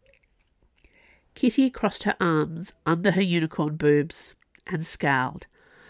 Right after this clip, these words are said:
"Also, you're not a completely terrible lay." "Thanks, I think." Kitty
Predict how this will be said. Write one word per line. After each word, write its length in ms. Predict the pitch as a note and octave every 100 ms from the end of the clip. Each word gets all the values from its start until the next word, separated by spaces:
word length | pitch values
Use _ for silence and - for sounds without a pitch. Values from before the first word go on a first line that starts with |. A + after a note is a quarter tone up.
| - - - _ _ _ -
"Also, 840 | G#4 A4 - C4 A#3+ B3 B3 B3
you're 280 | B3 A#3+ A3+
not 180 | G3 G3
a 40 |
completely 440 | - A3+ F#3 -
terrible 360 | G3 E3+ E3+ F#3+
lay." 440 | F#3 C3 - - _ _ _ _ _ _ _ _
"Thanks, 460 | - E3+ A3 - -
I 100 | -
think." 440 | A2+ B2+ C#4 - _ _ - - _ _ _ _ _ _ _ _ _ _
Kitty 520 | - D4+ - E3+ F3